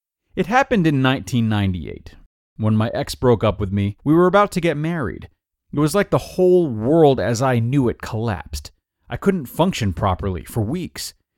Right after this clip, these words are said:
It was as though someone had stolen something crucial for survival from me,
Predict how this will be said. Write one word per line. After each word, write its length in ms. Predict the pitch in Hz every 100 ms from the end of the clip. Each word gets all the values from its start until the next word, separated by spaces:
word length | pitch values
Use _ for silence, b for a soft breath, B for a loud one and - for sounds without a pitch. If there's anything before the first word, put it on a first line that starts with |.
| _
It 80 | 156
was 220 | 160 147
as 160 | 151 123
though 380 | 175 170 156 - b b
someone 340 | - 170 180 127
had 140 | 123
stolen 580 | - - 185 175 110 92
something 500 | - 87 80 87 76
crucial 480 | - 185 180 110 87
for 140 | 107
survival 600 | - 104 104 156 131 78
from 260 | - 85 82
me, 220 | -